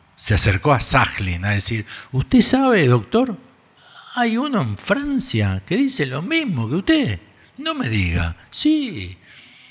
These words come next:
Al final van a ver si llego hoy a comentar la última página de las citas que preparé. Quizás estaba advertido Sachlin, o se lo olfateó, no sé. La alteridad es una condición de posibilidad del ser.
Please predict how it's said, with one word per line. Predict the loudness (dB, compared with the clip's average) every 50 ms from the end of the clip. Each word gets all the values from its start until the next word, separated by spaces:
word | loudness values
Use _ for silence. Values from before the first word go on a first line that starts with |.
| _ _ _ _ _ _ -20 -20 -20 _ _ -6
Al | -6 -4 -2
final | 0 4 4 4 6
van | 6 6 6
a | 6 6
ver | 6 6 4 4
si | 2 0
llego | 2 4 4 4 6 6 6 6
hoy | 6 6 6
a | 4 4 2
comentar | 2 2 2 2 2 2 2 4
la | 4 4
última | 4 2 2 0 2 0
página | 2 2 0 0 0 -2 0 0 2
de | 2
las | 2 0 0
citas | 0 -2 -4 -2 -2 -2 0
que | 0 -2
preparé. | 0 0 0 0 0 0 2 2 2 2 2 0 -6 -20 -20 -20 -20 -20 -20 -20 -20 -20 -20 -20 -20 -20 -20 -20 -20 -10 -6
Quizás | -6 -2 2 2 2 6 4
estaba | 4 4 4 4 4 6 6 6 6 4
advertido | 2 2 2 2 2 2 0 0 0 0 2 2 0 0 -2 -4 -8 _ _ _ _ _
Sachlin, | -2 2 2 2 2 0 -2 -4 -4 -4 -6 -12 _ _ _ _ _ _ _ _ _ _ -2
o | 2 2
se | 2 4 4
lo | 4 4 4
olfateó, | 4 2 0 -2 -4 -4 -4 -2 0 0 0 0 0 -4 _ _ _ _ _ _ _ _ _
no | -10 -10 -10
sé. | -10 -12 -18 -20 _ _ _ _ _ -20 -20 -18 -18 -16 -16 -16 -8 0
La | 4 6 8 10
alteridad | 10 8 8 8 8 8 8 10 10 10 10 8
es | 6 4 2
una | 4 4 4 4 2 4
condición | 4 6 6 6 6 6 6 6 6 6 6 6 8
de | 6 4 4
posibilidad | 4 4 4 4 4 4 4 4 6 6 6 6 6 6 6 6 4
del | 4 2 0
ser. | 0 -2 -2 -4 -6 -8